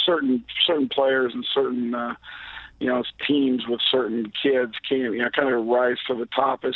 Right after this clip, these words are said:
far as what a fan might think of. What have you noticed, uh, that makes a player, like, an elite, elite level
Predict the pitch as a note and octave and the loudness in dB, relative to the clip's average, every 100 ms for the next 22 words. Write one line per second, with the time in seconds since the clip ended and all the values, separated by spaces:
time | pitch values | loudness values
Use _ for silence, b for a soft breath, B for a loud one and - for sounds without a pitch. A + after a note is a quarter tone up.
0 | - C3+ B2 A#2+ A2+ - B B B B | 0 2 2 0 -4 -8 B B B B
1 | C#3 C3+ B2+ C3 C3+ B2+ B2 A#2+ - - | 0 0 0 0 0 2 0 -2 -4 0
2 | C3+ B2+ B2+ C3+ E3+ D#3 C#3+ B2+ B2+ C3 | 0 2 0 2 2 4 4 4 4 4
3 | B2+ B2 - - C3 B2 B2+ C3+ C3+ B2+ | 0 -2 -6 -2 0 0 0 2 2 0
4 | - B2+ - C3 B2+ B2 A#2+ B2 C3 B2+ | 0 -6 0 2 2 2 0 -2 0 2
5 | B2+ B2+ C3 B2 - - B - C#3+ C3+ | 2 4 2 0 -6 -16 B -2 0 2
6 | C3 A2 C3+ B2 B2 | 0 0 0 2 0